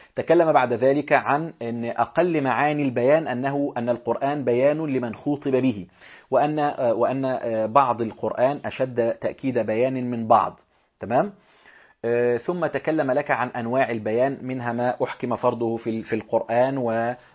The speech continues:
آه، ثم، آه، يعني جاءت تفاصيله في السنة، إلى آخر مراتب البيان التي تكلمناها، لا حاجة ل-، لإعادتها. ثم بعد ذلك شاب، ركز بقى،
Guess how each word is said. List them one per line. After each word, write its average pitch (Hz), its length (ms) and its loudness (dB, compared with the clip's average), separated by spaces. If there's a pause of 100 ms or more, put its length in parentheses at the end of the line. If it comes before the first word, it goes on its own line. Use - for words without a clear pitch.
(120)
آه، 107 380 -2
ثم، 131 260 -4
آه، 120 280 0
يعني 104 460 -4
جاءت 120 320 -2
تفاصيله 127 480 -2
في - 100 -8
السنة، 139 500 -2 (320)
إلى 185 160 8
آخر 165 340 4
مراتب 127 400 4
البيان 127 360 2
التي 135 180 -4
تكلمناها، 127 440 0
لا 131 100 2
حاجة 135 380 0
ل-، 120 240 -2
لإعادتها. 98 760 -2 (800)
ثم 254 260 0
بعد 127 280 0
ذلك 139 420 0
شاب، 120 260 0
ركز 120 280 2
بقى، 101 180 0